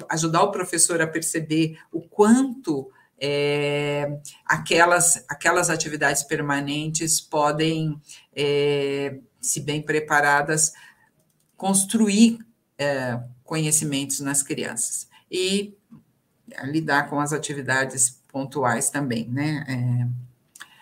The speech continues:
articular com as atividades pontuais também. Com o coordenador, como o coordenador pode apoiar o professor na elaboração dos projetos, ajudando a nascer o projeto,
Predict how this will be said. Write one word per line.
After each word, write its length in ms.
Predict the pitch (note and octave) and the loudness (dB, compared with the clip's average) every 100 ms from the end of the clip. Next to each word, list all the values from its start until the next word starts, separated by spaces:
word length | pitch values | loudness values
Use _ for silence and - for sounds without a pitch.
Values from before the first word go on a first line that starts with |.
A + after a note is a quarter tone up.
| - _ - | -20 _ -6
articular 640 | - D#3 D#3 - C#3 B2 B2+ | 0 0 0 -4 0 0 0
com 80 | |
as 100 | C3+ | -2
atividades 500 | C#3+ C#3 C#3 A#2+ B2 | -2 -4 -6 -2 -2
pontuais 460 | - B2+ - G#2 A#2+ | -4 -8 -8 -6 -6
também. 360 | C3 A#2+ - - _ _ _ _ _ - | -4 -6 -8 -14 _ _ _ _ _ 0
Com 140 | G3+ | 2
o 60 | G#3 | 6
coordenador, 920 | A3 G3+ G3 F#3+ G#3 A#3+ C4 C4 - - _ _ | 6 6 6 8 8 8 8 4 0 -14 _ _
como 240 | - A3+ A#3 | 6 8 8
o 40 | |
coordenador 540 | A3+ G3+ G3 F3+ F3+ F3 | 6 6 6 4 2 2
pode 240 | F3 E3+ | 2 2
apoiar 260 | F3 E3 D#3+ | 0 0 0
o 60 | |
professor 400 | D#3+ E3 D#3+ E3+ | 0 0 0 0
na 140 | E3 D3+ | 2 2
elaboração 520 | D#3 D#3 D3+ D#3 D3+ | 4 4 2 2 -2
dos 140 | C#3+ | -2
projetos, 800 | - D#3 D#3+ F3 F#3+ A3+ A3+ G3 | -2 0 0 4 4 4 2 2
ajudando 580 | G#3 G#3+ G3+ G#3 A#3 G#3+ | 4 4 4 6 6 6
a 60 | |
nascer 300 | F3 E3+ - | 2 0 0
o 100 | D3+ | -2
projeto, 640 | - D#3 D3 C3+ B2 B2 | -2 -2 -2 -2 -4 -8